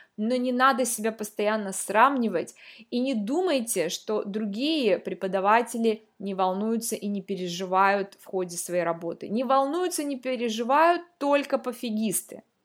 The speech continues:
которым вообще не место в нашей профессии. Любой хороший специалист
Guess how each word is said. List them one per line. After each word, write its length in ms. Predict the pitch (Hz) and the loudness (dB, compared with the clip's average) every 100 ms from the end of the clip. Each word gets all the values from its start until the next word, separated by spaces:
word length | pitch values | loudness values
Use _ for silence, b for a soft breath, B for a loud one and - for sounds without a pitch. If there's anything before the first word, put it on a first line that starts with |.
| _ | _
которым 360 | 208 208 262 240 | 2 4 2 2
вообще 360 | 240 226 302 | -2 -2 -2
не 120 | 302 277 | -2 -2
место 360 | 254 247 - | 0 -2 -4
в 60 | 220 | -4
нашей 340 | 214 214 - | -2 -2 -6
профессии. 680 | 208 196 190 196 175 - - - | -4 -4 -2 -4 -4 -6 -10 -6
Любой 420 | 233 233 277 254 | -4 0 2 2
хороший 460 | 208 196 196 175 | 2 0 -2 -6
специалист 720 | - - - 170 185 311 381 | -14 -18 -8 -6 -2 -2 -2